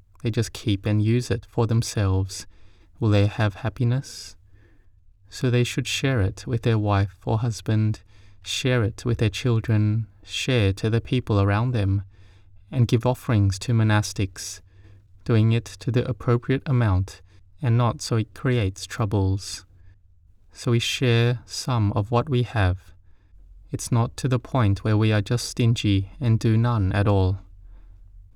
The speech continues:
But those who are frugal know about consumption. They are not called stingy, but they are one with wisdom.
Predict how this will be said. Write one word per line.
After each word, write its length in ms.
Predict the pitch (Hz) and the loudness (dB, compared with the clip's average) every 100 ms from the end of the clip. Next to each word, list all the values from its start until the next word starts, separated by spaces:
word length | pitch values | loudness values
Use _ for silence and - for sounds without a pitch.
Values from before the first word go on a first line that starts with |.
| - - | -20 -14
But 200 | - 123 | -8 -2
those 480 | 131 107 110 113 - | 2 4 4 2 -2
who 160 | - 127 | -2 2
are 100 | 117 | 0
frugal 640 | - 135 143 120 98 98 98 - - | 2 0 2 4 6 4 2 -8 -4
know 300 | 120 120 104 | 2 4 4
about 420 | 101 104 101 101 | 0 0 0 0
consumption. 840 | - 117 - 107 101 - 101 95 95 - - - - - - - - - - | 0 -2 2 2 2 2 4 4 2 -4 -20 -20 -20 -20 -20 -20 -20 -20 -4
They 140 | 123 | 0
are 100 | 120 | 2
not 320 | 131 131 101 - | 2 0 -2 -4
called 260 | 123 104 | -2 -2
stingy, 760 | - - 113 101 104 95 98 - - - - | -2 2 4 4 2 0 -2 -8 -20 -16 -6
but 140 | 123 | -2
they 140 | 120 113 | 0 0
are 100 | 110 | 0
one 280 | 123 113 | 0 2
with 160 | 98 92 | 2 2
wisdom. 600 | 113 110 - 101 92 | 2 0 0 0 0